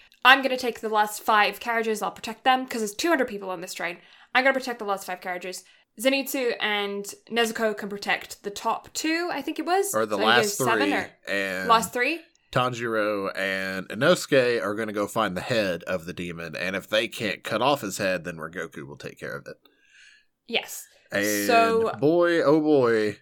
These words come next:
Speaker 2: does Tanjiro and Inosuke give Sleep Demon a,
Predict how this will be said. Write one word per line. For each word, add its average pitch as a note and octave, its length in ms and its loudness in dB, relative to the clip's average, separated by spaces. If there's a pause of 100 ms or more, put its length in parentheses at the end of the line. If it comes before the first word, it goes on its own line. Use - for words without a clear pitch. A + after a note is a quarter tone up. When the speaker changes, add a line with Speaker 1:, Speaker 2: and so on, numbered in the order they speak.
Speaker 2:
does G2 720 -2
Tanjiro C3+ 540 2
and A#2+ 80 0
Inosuke G2+ 840 0
give G#2 260 0
Sleep D#3 380 2
Demon G#2 560 -4 (160)
a, F#2+ 560 -4